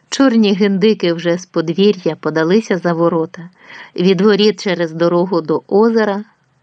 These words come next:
пасуться біля озера. А ти не йдеш полуднати з жінками-мастильницями, бо не наробився. Ти надибав черепок, нагортаєш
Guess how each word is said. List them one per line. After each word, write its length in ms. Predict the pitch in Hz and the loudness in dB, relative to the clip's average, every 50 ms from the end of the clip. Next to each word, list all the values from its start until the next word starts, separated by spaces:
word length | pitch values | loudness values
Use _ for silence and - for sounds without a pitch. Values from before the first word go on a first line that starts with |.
| _ | _
пасуться 540 | - 196 202 220 - 240 240 233 233 - 185 | -4 -2 -2 -2 0 0 -2 -2 -2 -4 -4
біля 260 | 165 156 180 165 165 | -2 -2 -2 -2 -2
озера. 440 | 156 151 147 147 143 - 143 - - 175 - _ _ _ _ - - - - - - - _ | -4 -4 -6 -6 -6 -8 -10 -10 -10 -14 -18 _ _ _ _ -20 -20 -20 -20 -20 -20 -12 _
А 100 | - 170 | -6 -4
ти 140 | 180 294 330 | 0 0 0
не 120 | 339 370 | 2 0
йдеш 380 | 370 277 - 214 196 196 190 - | 0 0 0 0 -2 -2 -4 -6
полуднати 840 | - - 180 175 175 175 175 160 160 170 165 - - 170 170 165 | -6 -2 -2 0 2 0 0 0 -2 -2 -4 -2 0 0 0 0
з 120 | 160 147 - | -2 -2 -2
жінками-мастильницями, 1400 | 170 170 175 175 165 165 170 170 165 156 156 170 - - - 196 220 226 208 196 180 180 - 160 147 143 143 151 - _ _ _ _ _ _ _ _ - | -4 -2 -2 -2 -4 -2 -2 -4 -6 -6 -8 -10 -6 -2 2 2 4 4 2 0 -2 -6 -8 -10 -8 -8 -10 -12 -14 _ _ _ _ _ _ _ _ -8
бо 200 | 175 156 175 185 | -4 -2 0 0
не 120 | 190 196 | 0 0
наробився. 760 | 185 175 170 165 160 156 143 143 135 - - - - 190 175 - _ _ _ _ _ _ _ _ _ _ _ _ _ _ _ _ _ _ | 0 -2 -2 -2 -4 -6 -6 -6 -6 -8 -10 -16 -20 -20 -20 -20 _ _ _ _ _ _ _ _ _ _ _ _ _ _ _ _ _ _
Ти 140 | - 262 262 | 0 2 2
надибав 480 | 269 285 254 277 269 233 262 254 240 240 - - _ _ _ _ _ _ _ | 4 4 2 2 2 4 4 2 2 0 -6 -20 _ _ _ _ _ _ _
черепок, 720 | - - 247 254 269 269 269 - 202 160 160 - - - _ _ _ _ _ _ _ _ _ _ _ | -2 0 2 2 2 0 0 0 0 0 0 -2 -10 -20 _ _ _ _ _ _ _ _ _ _ _
нагортаєш 840 | - 175 175 175 170 185 165 165 - 190 196 208 202 185 185 185 - | -4 -2 -2 0 -2 -2 -2 -2 -2 0 0 0 0 -2 -4 -8 -12